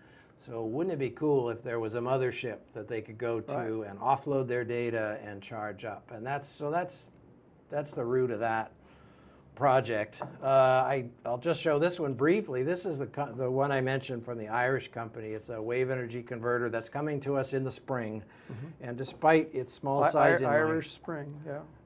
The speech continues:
Speaker 1: Irish Spring, good.
Speaker 2: There you go,
Speaker 1: Yes,
Speaker 2: yeah.
Speaker 1: yes, yeah. They should paint it green and white. Uh, <laughs> um, despite the size, you know, they look comparable in size here, I guess, but, uh,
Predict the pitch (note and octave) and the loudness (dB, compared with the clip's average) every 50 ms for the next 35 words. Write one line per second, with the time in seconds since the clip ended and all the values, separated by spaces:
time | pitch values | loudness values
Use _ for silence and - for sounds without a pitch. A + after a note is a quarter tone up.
0 | - - A#2+ C#3+ D#3 E3+ F#3 D3+ - - - F3+ G3 G3+ G3 D#3 E3 D#3 C#3+ D#3 | -10 -6 -4 0 0 0 0 -2 -4 -8 -12 -10 -10 -8 -8 -6 -2 0 0 0
1 | E3 F#3+ G3 E3 D#3+ D#3 D#3+ D#3+ B2+ - C#3+ B2 - F3 E3+ - - - E3 D3+ | 2 2 2 2 2 0 -2 -2 -4 -4 -4 -4 -6 -8 -8 -10 -14 -14 -12 -12
2 | D#3 D#3 - E3+ D#3 - - C#3+ - - E3 E3 E3 E3+ A#2+ B2 C3+ D3 D#3+ E3 | -8 -6 -4 -4 -4 -4 -4 -4 -2 0 2 2 2 2 2 0 0 0 0 2
3 | E3 E3 D#3+ E3 E3+ C#3 - - - - - - - - - C3 C#3 C#3 C#3 C3+ | 0 0 2 2 2 2 2 -2 -8 -20 -20 -20 -16 -2 4 6 8 8 8 6
4 | - C#3 - - - - D3+ D#3 D3 C3+ - D#3+ D#3+ D3+ - - D#3 D#3 D#3 - | 4 0 -2 -4 -8 -10 -8 -8 -6 -6 -4 -2 -2 -4 -4 -6 -6 -6 -6 -8
5 | - - - - - - - - C4 - C#3 B2+ B2 A#2+ A#2+ A#2 A2 A2 G#2 G#2+ | -10 -14 -18 -20 -20 -20 -18 -12 -8 -4 -2 -2 0 0 0 -2 -4 -6 -10 -12
6 | - _ _ _ - - - - - A2 - - - C#3 C#3 C3+ - - - E3+ | -16 _ _ _ -20 -20 -20 -18 -16 -16 -16 -16 -10 -8 -8 -8 -4 2 4 6
7 | E3+ F3 F3 F3 C3 B2+ - - D#3 D#3+ D#3 C#3+ C3 A#2 A2 A#2+ A#2 - - A#2+ | 6 6 4 0 -4 -4 2 6 8 10 10 10 10 6 2 0 -2 -4 -6 -6
8 | A#2 A2+ A#2 A#2 A2+ A#2 B2 A#2+ B2+ C3+ C3 C3+ - - C3+ C3 C3 C3+ C3+ C3+ | -6 -4 -4 -4 -2 -2 0 0 0 0 -2 -4 0 2 4 4 4 4 2 0
9 | B2 A#2 B2+ B2 A#2+ A#2 A#2 - C3+ B2 B2+ B2+ B2 A#2+ A#2 A#2 A#2+ A2+ G#2 A2 | -2 0 -2 -2 -2 -4 -6 -4 -2 0 0 0 0 -2 -4 -4 -4 -4 -2 -2
10 | G#2 G#2 G#2+ G#2+ G#2 A2+ G#2+ G#2 G2+ - - - A2 G#2+ - - - - A#2 A2 | -2 -2 -2 -4 -4 -4 -4 -6 -6 -10 -10 -6 -6 -6 -6 -8 -10 -8 -6 -4
11 | A2 A2 G#2 | -4 -4 -4